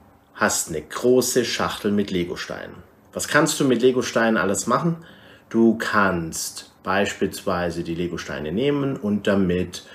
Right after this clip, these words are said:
äh, verschiedene Dinge bauen. Häuser, vielleicht auch eine Polizeistation oder eine Ritterburg,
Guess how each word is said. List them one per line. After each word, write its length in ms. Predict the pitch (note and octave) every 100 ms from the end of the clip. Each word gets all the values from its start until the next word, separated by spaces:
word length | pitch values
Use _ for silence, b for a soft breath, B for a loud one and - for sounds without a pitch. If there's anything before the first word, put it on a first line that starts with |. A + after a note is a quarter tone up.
| B B -
äh, 180 | F#2 F2+
verschiedene 420 | - - B2 A#2+
Dinge 220 | G#2 F#2
bauen. 360 | D#2 - - -
Häuser, 720 | A#2+ A#2+ A2 G#2 G2+ G2+ G2
vielleicht 800 | - E2+ D2+ D2 D2 D2+ - -
auch 140 | -
eine 100 | -
Polizeistation 1200 | - A2+ B2 E3+ D#3+ - A#2+ - A#2 A2+ A2 A2 G#2+ B B B B -
oder 920 | G#2 G2 F#2+ E2+ F2+ E2+ E2 D#2+ D#2
eine 180 | F#2+ A#2
Ritterburg, 840 | E3+ E3+ D#3 C3+ C#3 C#3 C3+ C3